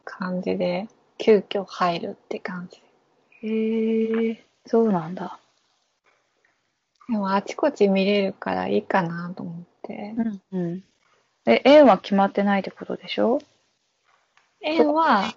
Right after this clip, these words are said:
Speaker 1: 決まってない。
Speaker 2: そこ。
Speaker 1: うん。あちこち。
Speaker 2: うん。
Speaker 1: うん。
Speaker 2: えー、なんかそれってさ、翔子ちゃんとしては大変じゃないの？
Speaker 1: ね、う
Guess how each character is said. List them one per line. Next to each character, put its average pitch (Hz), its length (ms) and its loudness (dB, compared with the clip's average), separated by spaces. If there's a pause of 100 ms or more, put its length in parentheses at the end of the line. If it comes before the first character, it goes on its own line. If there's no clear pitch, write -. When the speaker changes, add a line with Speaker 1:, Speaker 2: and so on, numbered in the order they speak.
(140)
Speaker 1:
決 220 160 4
ま 208 120 6
っ 208 40 4
て 196 240 2
な 185 260 -8
い。 - 140 -12 (120)
Speaker 2:
そ - 60 -6
こ。 208 60 4
Speaker 1:
う - 20 4
ん。 190 320 0 (160)
あ 196 100 -2
ち 180 180 -10
こ 190 140 2
ち。 - 200 -10
Speaker 2:
う 240 120 -10
ん。 208 400 -4
Speaker 1:
う 196 120 2
ん。 233 120 -6 (380)
Speaker 2:
え 208 540 4
ー、 - 20 2
な 240 120 6
ん - 20 4
か 190 100 4
そ 202 140 2
れ 214 80 6
っ 214 40 2
て 226 120 2
さ、 180 580 4
翔 240 240 4
子 185 140 0
ち 175 60 -6
ゃ 165 80 -2
ん 175 40 -14
と - 80 -6
し - 80 -12
て - 80 -6
は 180 60 -4
大 196 180 0
変 196 120 0
じ 185 80 0
ゃ 180 40 0
な 185 160 -2
い 165 60 -6
の？ 196 160 -10 (2250)
Speaker 1:
ね、 269 300 0
う 220 100 6